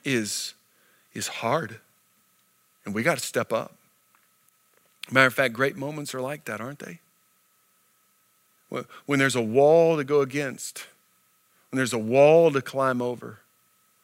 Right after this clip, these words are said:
that's what makes our greatest heroes heroes. And that's why we're going to love the way this story ends, because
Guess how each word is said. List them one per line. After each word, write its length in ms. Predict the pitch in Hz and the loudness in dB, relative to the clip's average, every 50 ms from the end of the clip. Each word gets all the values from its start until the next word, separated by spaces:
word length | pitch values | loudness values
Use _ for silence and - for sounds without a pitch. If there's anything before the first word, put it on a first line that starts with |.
| _ _ _ _ _ _ _ _ _ _ | _ _ _ _ _ _ _ _ _ _
that's 280 | - 120 127 147 - - | -6 -6 -6 -6 -4 -8
what 80 | 143 117 | -8 -6
makes 320 | 123 131 135 131 - - | -4 -4 -4 -4 -6 -8
our 280 | 127 120 110 104 101 - _ _ _ _ _ _ - | -8 -8 -8 -10 -14 -18 _ _ _ _ _ _ -16
greatest 520 | - 123 123 131 139 143 143 127 - - | -8 -4 0 0 0 0 -2 -6 -8 -10
heroes 760 | - - 131 139 139 139 127 117 113 107 101 - - - - - _ _ - | -8 -8 -8 -6 -6 -6 -8 -8 -10 -10 -12 -14 -14 -14 -16 -18 _ _ -20
heroes. 640 | - 123 131 151 165 165 - - - - - - _ _ _ _ _ _ _ _ _ _ _ _ _ _ _ _ _ _ _ _ _ _ _ _ _ - | -16 -14 -14 -14 -16 -18 -20 -20 -20 -20 -20 -20 _ _ _ _ _ _ _ _ _ _ _ _ _ _ _ _ _ _ _ _ _ _ _ _ _ -8
And 80 | - 131 | -4 -4
that's 160 | 139 139 - | -4 -4 -4
why 180 | 156 143 143 147 | -2 0 2 2
we're 240 | 143 135 147 147 147 | 2 2 0 0 0
going 440 | 139 151 147 143 139 139 135 131 123 _ - - - - | 0 -2 -2 -2 -2 -2 -4 -4 -6 _ -16 -20 -20 -16
to 140 | - - 160 | -12 -8 -6
love 380 | 147 139 135 143 147 156 151 147 | -4 -2 0 2 2 2 0 -2
the 120 | 147 143 | -4 -6
way 260 | 127 135 147 151 147 | -4 0 0 0 0
this 180 | 147 139 139 127 | 0 -2 -4 -6
story 600 | - - - - 151 147 147 143 135 127 123 131 | -6 -6 -6 -6 -4 -2 -2 0 0 -2 -2 -2
ends, 260 | 139 143 135 127 110 104 | -4 -4 -6 -8 -8 -8
because 560 | 107 110 98 - 127 120 113 101 - - | -10 -12 -10 -8 -10 -8 -8 -8 -10 -12